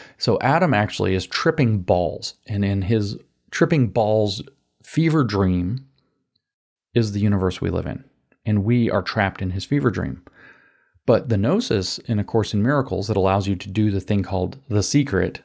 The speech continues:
that people like Oprah pushed, the gnosis is Adam never actually did anything wrong. There was no sin. It's all an illusion. It's all this weird dream. It's all this weird drug-induced dream. Nothing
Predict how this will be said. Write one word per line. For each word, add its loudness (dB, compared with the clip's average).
that 0
people 2
like 2
Oprah 2
pushed, -4
the 0
gnosis 0
is 0
Adam 2
never 2
actually 0
did 2
anything 0
wrong. -2
There 0
was 0
no 0
sin. -2
It's -4
all 2
an 0
illusion. -2
It's -10
all 2
this -2
weird 2
dream. 0
It's -8
all 2
this -4
weird 0
drug-induced 0
dream. 0
Nothing 0